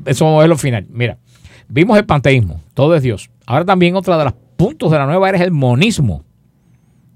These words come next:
¿Qué cosa es el monismo? No tiene nada que ver con los monos. El monismo dice que todo es uno y que todo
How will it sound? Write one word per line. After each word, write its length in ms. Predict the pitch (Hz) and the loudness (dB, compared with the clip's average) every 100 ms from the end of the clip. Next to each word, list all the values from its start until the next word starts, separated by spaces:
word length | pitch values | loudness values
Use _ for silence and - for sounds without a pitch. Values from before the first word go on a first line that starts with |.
| _ _ _ _ - | _ _ _ _ -8
¿Qué 80 | 113 | -6
cosa 180 | 117 156 | -2 -2
es 40 | |
el 40 | 147 | 0
monismo? 280 | 135 113 | 0 0
No 80 | 104 | -2
tiene 160 | 120 135 | -4 -4
nada 100 | 131 | -2
que 80 | 135 | -4
ver 80 | |
con 100 | 135 | -2
los 100 | 120 | -2
monos. 240 | 117 113 82 _ _ - _ - | 0 -2 -4 _ _ -20 _ -10
El 80 | 110 | -4
monismo 380 | 117 143 190 208 | 0 2 2 2
dice 220 | 196 196 | 0 -4
que 180 | - 120 | -4 0
todo 300 | 175 196 220 | 4 6 4
es 80 | |
uno 380 | 214 170 160 208 _ _ _ _ _ - | 2 2 2 0 _ _ _ _ _ -10
y 100 | 147 | -4
que 120 | 170 | -4
todo 400 | 127 170 170 190 | 2 2 4 0